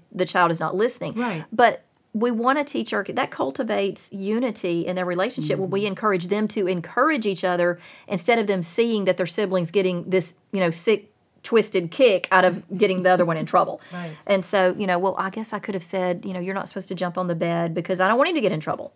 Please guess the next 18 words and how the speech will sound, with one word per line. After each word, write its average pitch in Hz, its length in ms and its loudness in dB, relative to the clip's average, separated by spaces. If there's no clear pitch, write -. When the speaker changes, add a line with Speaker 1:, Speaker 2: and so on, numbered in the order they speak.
Speaker 1:
or 170 140 0
not 180 160 -2
supposed 196 180 -6
to 196 60 -6
jump 202 200 -2
on 196 80 2
the 190 80 -2
bed 196 300 4
because 190 340 -4
Dad 202 260 4
says 220 160 0
we 226 100 0
might 226 200 0
get 240 120 -2
hurt." - 300 -2
Go 294 160 -2
say 208 300 -6
that - 260 -10